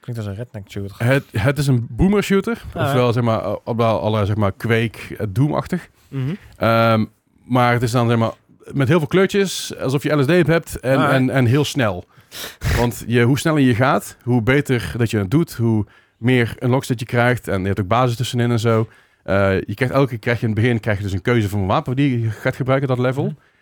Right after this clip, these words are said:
Speaker 2: En dat wapen kan ook soms kan het gebufft worden. Bijvoorbeeld, als je bijvoorbeeld een shotgun hebt, dan kun je dus nog een keer de shotgun klikken. En dan krijg je dus bijvoorbeeld een snelle reload of wat dan ook.
Speaker 1: Alright.
Speaker 2: Je, eh, je kan sliden, je kan, je kan meleeën. Je hebt special attacks ertussenin zitten. Het is echt
Speaker 1: Is dat, eh,
Speaker 2: chaos ten top.
Speaker 1: Ghost
Speaker 2: Eh,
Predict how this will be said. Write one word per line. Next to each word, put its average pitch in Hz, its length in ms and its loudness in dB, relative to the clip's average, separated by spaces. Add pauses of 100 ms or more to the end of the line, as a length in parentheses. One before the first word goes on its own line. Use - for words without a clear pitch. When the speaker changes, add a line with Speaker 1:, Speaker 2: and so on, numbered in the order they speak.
(140)
Speaker 2:
En 107 160 0
dat 101 160 2
wapen 104 360 0
kan 104 160 -2
ook 101 80 -2
soms 107 260 -4
kan 101 140 -4
het 98 100 -2
gebufft 113 320 -2
worden. 113 240 0
Bijvoorbeeld, 104 240 -4
als - 100 -14
je - 60 -2 (180)
bijvoorbeeld 98 200 -2
een 92 60 -4
shotgun 107 340 0
hebt, 104 160 0
dan 101 100 -4
kun 107 120 -4
je 101 60 -4
dus 98 80 -4
nog 113 120 2
een 107 60 0
keer 104 160 -2
de 95 60 -6
shotgun 107 300 -4
klikken. 98 260 -4
En 92 60 -4
dan - 0 -
krijg 104 180 0
je - 60 -12
dus 98 140 -2
bijvoorbeeld 95 300 -2
een 101 100 -2
snelle 98 420 -4
reload 107 340 0
of 104 60 -4
wat 107 100 -2
dan 104 160 -4
ook. 107 120 -2
Speaker 1:
Alright. 127 260 -8 (500)
Speaker 2:
Je, 110 240 2
eh, 107 100 4
je 107 80 2
kan 104 140 -4
sliden, 143 380 2
je 120 60 0
kan, 104 240 -2
je 104 80 0
kan 101 180 0
meleeën. 127 440 2 (340)
Je 101 100 -4
hebt 101 140 0
special 117 440 -4
attacks - 320 -2
ertussenin 120 400 0
zitten. 117 280 0
Het - 160 -4
is - 200 -8
echt 131 240 -2
Speaker 1:
Is - 80 -10
dat, - 80 -6
eh, - 80 -2
Speaker 2:
chaos 143 480 0
ten 120 160 0
top. 175 340 -2 (380)
Speaker 1:
Ghost 110 180 -8
Speaker 2:
Eh, - 60 -2